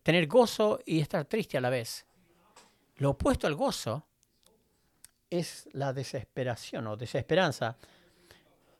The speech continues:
Y comenzamos a tener esta conversación de lo que es la salud mental,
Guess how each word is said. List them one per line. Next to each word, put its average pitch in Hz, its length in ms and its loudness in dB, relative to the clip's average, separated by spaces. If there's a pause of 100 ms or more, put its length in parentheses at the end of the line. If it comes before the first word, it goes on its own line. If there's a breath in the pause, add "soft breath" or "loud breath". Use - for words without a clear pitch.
Y 202 80 0
comenzamos 175 500 2
a 151 60 4
tener 151 500 2
esta 165 240 2
conversación 143 480 2
de 143 60 4
lo 135 80 2
que 143 140 2
es 135 60 2
la 143 120 4
salud 139 240 4
mental, 135 500 2